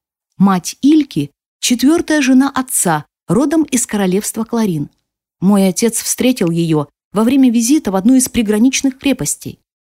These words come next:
Воительница пыталась устроить диверсию и была поймана нашими воинами. Отца поразило то, с каким достоинством держалась эта женщина, хотя знала, будущее, ожидавшее ее в плену, хуже смерти. В приграничных крепостях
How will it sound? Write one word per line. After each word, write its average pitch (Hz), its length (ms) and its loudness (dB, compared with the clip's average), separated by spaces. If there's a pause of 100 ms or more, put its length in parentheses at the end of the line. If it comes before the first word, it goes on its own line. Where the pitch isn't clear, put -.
(140)
Воительница 254 720 2
пыталась 254 520 -2
устроить 247 440 0
диверсию 240 640 0 (240)
и 202 60 -2
была 269 240 2
поймана 285 480 2
нашими 233 380 2
воинами. 165 520 -2 (540)
Отца 175 360 -4
поразило 185 480 -2
то, 254 320 -2 (240)
с - 100 -6
каким 226 260 2
достоинством 254 720 2
держалась 233 520 0
эта 226 220 0
женщина, 220 500 0
хотя 226 280 -2
знала, 247 440 0 (380)
будущее, 196 640 0
ожидавшее 202 760 0
ее 185 260 0
в - 100 -10
плену, 180 340 2
хуже 233 280 -2
смерти. - 560 0 (420)
В - 120 -20
приграничных 185 680 -2
крепостях 202 580 -2